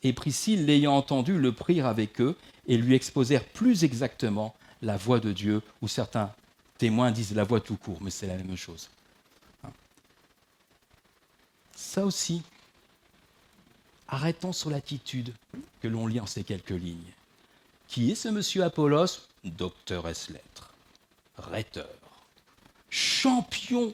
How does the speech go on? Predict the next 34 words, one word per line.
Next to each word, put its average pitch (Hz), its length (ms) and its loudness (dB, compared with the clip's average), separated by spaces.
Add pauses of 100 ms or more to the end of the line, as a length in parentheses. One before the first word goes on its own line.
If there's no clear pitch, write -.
de 156 100 -2
l'argumentation, 165 920 -4
de 147 80 -10
la 160 180 -2
rhétorique, 143 680 -6
incollable. 175 720 -4 (240)
Partout 233 340 4
où 226 80 8
il 208 120 4
passe, 233 240 4
il 196 80 2
fait 202 140 0
des 185 120 8
malheurs. 180 360 6 (140)
Là, 185 100 8
on 190 60 6
dit 180 120 8
même 214 140 6
qu'il 170 160 4
confond 220 340 2
les 214 100 4
Juifs 196 460 2 (760)
en 180 100 2
public. 214 600 2
C'est - 340 0
un 214 140 4
champion - 1120 2 (140)
de 156 140 -2
l'art 156 300 2
oratoire. 123 720 -4 (680)
Eh 139 100 2
ben, 110 200 0
monsieur 196 580 2
Apollos, 135 640 -2